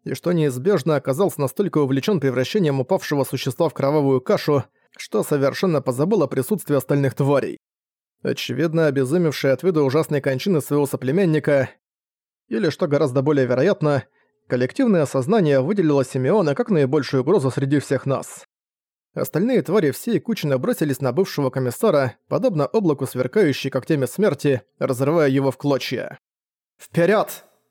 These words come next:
Чтобы Инквизитор не почувствовала при виде страшной смерти своего подчиненного,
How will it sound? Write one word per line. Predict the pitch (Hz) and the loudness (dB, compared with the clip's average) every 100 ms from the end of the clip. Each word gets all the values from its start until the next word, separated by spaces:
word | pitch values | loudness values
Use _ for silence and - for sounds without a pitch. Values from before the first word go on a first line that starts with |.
| _ _ _ | _ _ _
Чтобы | - - 139 165 | -14 -8 -2 0
Инквизитор | 143 143 131 190 147 | 0 -2 -2 0 -2
не | 135 | -2
почувствовала | 131 - 220 - 147 139 | -2 -2 -4 -2 0 0
при | 131 127 | 0 0
виде | 147 147 | 0 -2
страшной | - 147 147 143 | -2 -2 -2 -4
смерти | 127 151 165 135 | -2 -2 -2 -4
своего | - 143 | -2 0
подчиненного, | 135 127 - 170 165 147 139 127 | 0 -6 -4 0 2 2 2 0